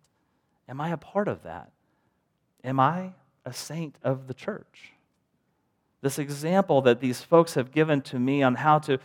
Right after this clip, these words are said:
go and live a life of faith, am I following in that, in those footsteps?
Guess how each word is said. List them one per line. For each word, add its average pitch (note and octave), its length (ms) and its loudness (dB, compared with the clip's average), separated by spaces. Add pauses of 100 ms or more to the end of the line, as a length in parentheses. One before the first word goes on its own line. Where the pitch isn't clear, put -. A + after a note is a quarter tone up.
(140)
go D#3 220 8
and C#3 100 6
live E3+ 180 10
a F3+ 60 10
life A#2 280 4
of A2 100 -6
faith, A2 240 -4
am A#2 100 -2
I D3+ 100 -2
following C#3+ 440 0
in B2+ 100 0
that, B2+ 240 2 (240)
in C3 80 -6
those B2 160 0
footsteps? - 920 -4